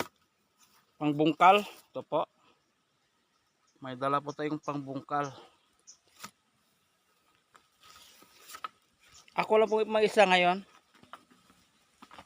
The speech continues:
Dahil yung mga anak ko ay nasa school pa. Saka yung asawa ko ay nagbabantay po ng bata.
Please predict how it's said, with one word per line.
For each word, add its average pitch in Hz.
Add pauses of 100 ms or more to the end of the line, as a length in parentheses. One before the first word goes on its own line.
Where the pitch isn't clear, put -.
(140)
Dahil 139
yung 139
mga 143
anak 151
ko 160 (160)
ay 127 (140)
nasa 135
school 175
pa. 170 (720)
Saka 143
yung 143
asawa 170
ko 165 (1120)
ay 143
nagbabantay 147
po 156
ng 151
bata. 170